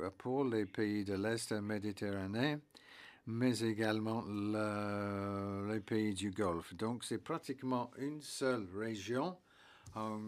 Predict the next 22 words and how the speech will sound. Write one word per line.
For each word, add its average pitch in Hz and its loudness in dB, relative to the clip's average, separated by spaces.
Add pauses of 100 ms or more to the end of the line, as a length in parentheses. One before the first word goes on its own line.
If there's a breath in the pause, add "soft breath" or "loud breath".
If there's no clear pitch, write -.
(300)
ce - -8
qui 117 -8
concerne 104 -8
la 98 -6
production 110 -6
d'énergie, 107 -4
le 107 -6
transport 127 -2 (400 loud breath)
et 107 -6
la 107 -6
transmission 113 -6
d'électricité. 104 -6 (800 loud breath)
Et 123 0
la 107 -4
guerre 117 0
entre 110 -6 (380)
Hamas 110 -6
et 107 -4
Israël 110 -4 (560 loud breath)
n'aura 113 -2
rien 107 -4
changé 113 -4